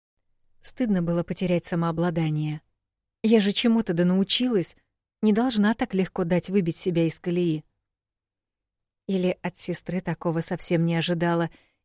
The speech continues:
и потому так отреагировала. "Как насчет еще одной партии?" — предложил Висташи.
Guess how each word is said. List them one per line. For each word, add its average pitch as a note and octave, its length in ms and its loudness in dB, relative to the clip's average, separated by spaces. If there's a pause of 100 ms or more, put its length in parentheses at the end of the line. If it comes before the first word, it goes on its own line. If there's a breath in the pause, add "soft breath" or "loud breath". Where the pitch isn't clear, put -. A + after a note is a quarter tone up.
(140)
и G#3 80 0
потому F3 400 2
так F3+ 200 -2
отреагировала. E3 840 0 (2000)
"Как - 240 -4
насчет A#3 300 2
еще G3 340 2
одной F3 240 2
партии?" — D#3+ 580 -4 (760)
предложил F3 480 2
Висташи. E3 580 -4